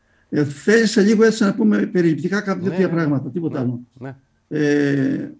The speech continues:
Speaker 1: γιατί η ιστορία πρέπει να μας διδά-, μας διδάσκει και να γινόμαστε καλύτεροι, καλύτεροι.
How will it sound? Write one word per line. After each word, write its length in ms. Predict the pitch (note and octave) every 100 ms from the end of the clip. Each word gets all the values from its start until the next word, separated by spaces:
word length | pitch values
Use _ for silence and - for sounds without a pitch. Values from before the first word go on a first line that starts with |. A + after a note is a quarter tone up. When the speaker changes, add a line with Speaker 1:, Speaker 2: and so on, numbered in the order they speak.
| -
Speaker 1:
γιατί 280 | D#3+ D#3 G#3 G#3 F#3+ - -
η 80 |
ιστορία 720 | C#3+ C#3 D#3+ G3 G#3 G3+ - - _ _ _ _ -
πρέπει 160 | F#3
να 80 | F#3
μας 120 | E3
διδά-, 340 | C#3+ C#3 D#3 F3
μας 180 | D3 C3+
διδάσκει 300 | C3 F#3+ F#3+
και 80 | E3+
να 40 |
γινόμαστε 420 | D3+ F3 F3+ E3+
καλύτεροι, 440 | E3+ F3+ D#3 B2+ C3
καλύτεροι. 500 | C3 D#3 C#3 A#2 A#2+